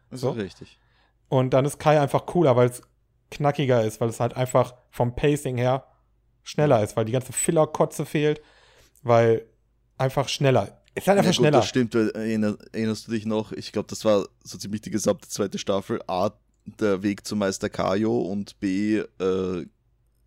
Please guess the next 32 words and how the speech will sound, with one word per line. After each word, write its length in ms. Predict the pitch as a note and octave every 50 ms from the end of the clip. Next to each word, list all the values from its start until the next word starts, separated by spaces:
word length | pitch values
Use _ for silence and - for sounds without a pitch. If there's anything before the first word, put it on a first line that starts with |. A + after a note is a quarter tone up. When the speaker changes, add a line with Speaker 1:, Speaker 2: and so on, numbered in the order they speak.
| - - _
Speaker 1:
Kinder 580 | - - G#2+ G2 G2 F#2+ G2+ F#2+ F#2+ F#2+ F#2+
lost 260 | F#2+ F2 E2+ - - -
in 60 | F2+
space 380 | E2 - - D#2 D2 E2 - -
quasi. 320 | - F2+ D#2+ F2 F2+ F2 - _ _ - _ _ _
Speaker 2:
Ja, 200 | E3 F3+ F#3 F3
genau, 260 | F3+ F3 E3+ D#3 C3+
so 80 | D3+
ein 100 | F#3+ F#3+
Kack. 220 | - C#3 F3 G3 - -
Speaker 1:
<laughs> 60 | - - E5 E5 - - - - - _ _ _ _ _ _ -
Speaker 2:
So, 80 | D3+ D3
das 180 | D#3 D#3 -
gibt's 260 | - A#3 - - -
dann 220 | - F#3 E3 D3+ C3
da 260 | C3 C3 B2+ C3 B2
halt 200 | B2+ B2 B2 -
nicht. 180 | C#3 C3 - - - - -
Oder 220 | - D3+ D3+ F3 E3+
es 80 | -
gibt's 160 | - G#3+ G3+
das 140 | - F3 C#3+
halt 160 | E3+ D#3 D3
schon, 100 | - G#3 F3+
aber 80 | D3
das 120 | D3 C#3 D#3
wird 80 | E3
in 160 | E3 D#3 - -
einer 240 | E3 F3 E3+ E3
Folge 320 | D#3 - F3 D#3+ D#3 D3 C#3+
abgehandelt. 580 | D3+ - - D3 A#2 G#2+ A2 G#2 G#2 G#2 - - _ _ _ -
Speaker 1:
Ja, 60 | -